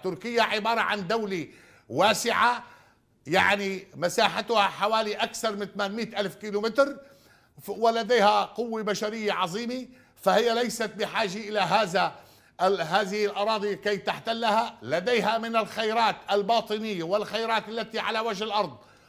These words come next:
والموقع الاستراتيجي عبر البحار الموجودة فيها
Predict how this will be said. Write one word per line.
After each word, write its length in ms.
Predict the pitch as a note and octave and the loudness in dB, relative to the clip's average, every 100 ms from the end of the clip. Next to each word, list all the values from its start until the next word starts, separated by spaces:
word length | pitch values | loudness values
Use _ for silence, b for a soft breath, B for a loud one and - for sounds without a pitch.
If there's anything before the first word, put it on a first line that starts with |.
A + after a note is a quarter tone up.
| b | b
والموقع 580 | D3 G3+ F#3+ A3+ A3+ G#3 | 4 4 6 2 2 0
الاستراتيجي 800 | A3 G#3 G#3+ A3+ G3 A3 G3 G3 | 0 -4 -4 -2 -2 -2 -6 -4
عبر 340 | C#3+ F3+ A3 A3 | 0 0 0 -2
البحار 440 | G3 G3 F#3+ A3+ | -2 -4 -2 -4
الموجودة 480 | G#3+ G#3+ G3 A3+ G#3+ | -2 -4 -4 -4 -8
فيها 420 | G#3 A#3+ A3 A#3 | -4 2 2 0